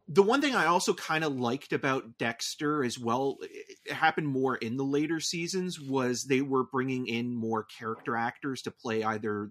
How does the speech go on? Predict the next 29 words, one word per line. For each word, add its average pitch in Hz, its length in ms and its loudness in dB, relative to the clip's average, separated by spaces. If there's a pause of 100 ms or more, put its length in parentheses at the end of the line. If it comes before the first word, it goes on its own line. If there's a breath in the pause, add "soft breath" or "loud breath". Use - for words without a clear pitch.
the 120 60 -4
villains 120 720 -2
or 104 460 0 (400 soft breath)
kind 123 160 -2
of 107 180 -4
integral 120 460 -6
supporting 117 500 -2
roles. 117 360 -2
Like, 113 100 -8
you 120 100 0
had, 110 400 0 (400 loud breath)
you 156 100 0
know, 120 80 0
we 110 140 -2
mentioned 113 320 -4
John 101 240 -4
Lithgow, 104 580 -2
y-, 107 140 -10 (140)
uh, 107 220 -6
you 110 140 -8
know, 98 80 -6
you 98 140 -6
had 104 120 -8
Jimmy 104 240 -4
Smits, - 720 -2
you 113 100 -2
had 104 280 -4
Peter 113 280 -2
Weller, 107 680 -2